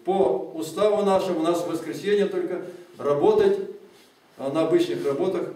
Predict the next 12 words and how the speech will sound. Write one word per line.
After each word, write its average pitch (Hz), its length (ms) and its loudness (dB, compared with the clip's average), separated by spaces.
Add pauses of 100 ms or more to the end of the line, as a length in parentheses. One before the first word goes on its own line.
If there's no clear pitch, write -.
(360)
запрещается. 117 840 -6
То 110 60 -16
есть 101 200 -16
никто 190 580 0
не 151 80 -8
работает. 139 360 0
Даже 180 220 2
если - 160 2
сенокос 170 600 2
или 156 100 -2
уборка, 208 500 4
то 180 380 0